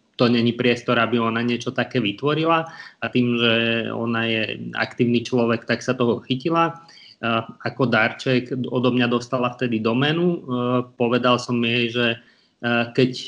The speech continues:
ju nevyužije do roka, tak tá doména prepadne, takže, e, mala aj nejaký, e, deadline,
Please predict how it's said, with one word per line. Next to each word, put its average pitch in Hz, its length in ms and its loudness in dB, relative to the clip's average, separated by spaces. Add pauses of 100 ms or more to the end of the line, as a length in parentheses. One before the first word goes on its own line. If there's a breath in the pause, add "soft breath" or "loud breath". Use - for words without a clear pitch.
(300)
ju 131 240 4
nevyužije 131 560 6
do 127 160 2
roka, 127 280 -2
tak 120 200 -8
tá 117 160 -6
doména 123 320 -2
prepadne, 151 640 -4
takže, 117 400 -4
e, 117 220 -4 (340)
mala 120 440 2
aj - 40 -2
nejaký, 120 440 -2 (200)
e, 123 160 -8 (1120 soft breath)
deadline, 139 720 4